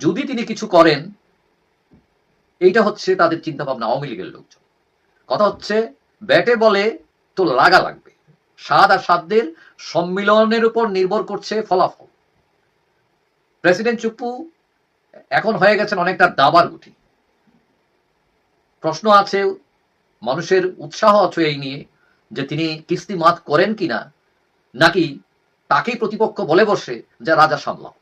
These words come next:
সত্য হচ্ছে যেটা, অনেকেই ধারণা করছেন যেটা, যে চারিদিকেই ষড়যন্ত্র চলছে, কে জানে কখন কি হয়ে যায়,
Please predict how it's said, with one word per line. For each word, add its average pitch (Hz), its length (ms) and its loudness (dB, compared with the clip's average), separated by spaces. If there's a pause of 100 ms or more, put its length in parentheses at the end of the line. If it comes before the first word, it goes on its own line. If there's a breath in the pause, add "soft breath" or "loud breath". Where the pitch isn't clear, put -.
(2750)
সত্য - 320 -10
হচ্ছে 208 360 -2
যেটা, 143 320 -4 (540)
অনেকেই 180 320 -2
ধারণা 170 320 -2
করছেন 180 280 -6
যেটা, 127 280 -10 (280)
যে 123 160 -8
চারিদিকেই 165 460 -2
ষড়যন্ত্র 160 560 -4
চলছে, - 380 -18 (1040)
কে 160 120 -2
জানে 156 240 0
কখন 143 380 -8
কি 180 140 -8
হয়ে 151 240 0
যায়, 95 280 -8